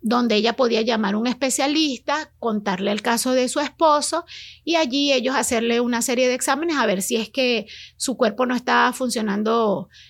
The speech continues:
este, químicamente bien. Y efectivamente, luego de yo haber conversado con ella, ella me tomó la palabra, llamó a su médico, al médico especialista, y ella le refirió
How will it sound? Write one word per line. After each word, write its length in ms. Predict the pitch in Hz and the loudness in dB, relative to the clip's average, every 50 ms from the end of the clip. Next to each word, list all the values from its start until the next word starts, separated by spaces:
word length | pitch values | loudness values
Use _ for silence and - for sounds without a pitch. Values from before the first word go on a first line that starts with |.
| - _ | -18 _
este, 1000 | - - 214 202 - - _ - 202 190 185 180 180 175 170 170 - - - - - | -4 -2 -2 -2 -4 -6 _ -2 0 2 2 2 2 2 2 2 0 -2 -6 -6 -4
químicamente 680 | - 262 247 262 262 - 240 226 220 196 190 190 214 208 | -2 0 0 0 0 0 0 0 2 0 0 0 -2 -2
bien. 540 | 226 277 302 294 277 - 214 214 220 233 - - | -2 0 -2 0 0 -2 -2 -4 -8 -10 -10 -6
Y 160 | 262 247 233 | -2 -2 -2
efectivamente, 920 | 226 226 - 220 202 - 220 208 208 214 233 262 311 320 269 - 302 294 | -2 -2 -4 -6 -6 -4 -4 -2 0 0 0 0 -2 -2 -2 -2 -2 0
luego 340 | 277 254 233 208 202 214 220 | 0 0 0 0 0 0 0
de 580 | 226 233 233 226 220 185 175 160 147 165 175 - - | 0 2 2 2 2 2 2 0 -2 -4 -6 -6 -4
yo 120 | 220 214 | -2 -2
haber 180 | 208 214 208 202 | 0 0 -2 -2
conversado 500 | - 254 247 240 214 - 214 208 220 220 | 0 0 0 0 0 -2 -2 -2 0 0
con 200 | 285 269 285 302 | 0 0 0 0
ella, 340 | 302 294 262 294 285 277 - | -2 -2 -4 -4 -6 -6 -6
ella 260 | - 226 214 208 208 | -6 -6 -4 -2 -2
me 180 | 220 233 226 220 | -2 -2 -4 -4
tomó 720 | - 233 208 208 196 196 190 202 214 214 214 196 185 - - - - - - - - _ | -2 0 0 2 2 2 0 0 0 -2 -2 -4 -6 -10 -16 -20 -20 -20 -20 -20 -12 _
la 160 | - 240 233 - | -2 -2 0 0
palabra, 460 | 269 302 320 302 302 285 285 311 320 | 2 2 4 4 4 4 2 2 0
llamó 320 | 285 262 240 226 220 208 | 2 2 0 2 2 2
a 140 | 202 202 208 | 2 2 0
su 340 | 208 - 254 262 262 262 262 | 0 0 0 2 2 2 2
médico, 640 | 262 294 330 330 294 311 277 - 320 359 359 - _ _ _ | 2 2 2 2 0 0 0 0 0 0 0 -2 _ _ _
al 160 | - 233 226 220 | -4 -2 0 0
médico 600 | 214 202 202 220 233 226 - 269 254 247 233 - | 0 0 0 0 -2 0 0 2 2 2 2 2
especialista, 920 | 226 208 220 220 214 - - 208 214 277 311 269 - - - 277 285 - - - _ _ | 0 -2 -2 -4 -4 -2 -2 -2 -2 0 -2 -2 -4 -6 -6 -6 -6 -8 -12 -20 _ _
y 340 | - - 214 220 220 214 202 | -6 -4 -4 -2 -2 0 2
ella 280 | 202 196 185 185 208 220 | 2 2 2 2 2 0
le 120 | 247 262 | 0 0
refirió 640 | 262 240 226 - - - 185 202 190 190 196 190 - | -2 -2 -4 -4 -4 -4 -2 0 0 0 0 -2 -2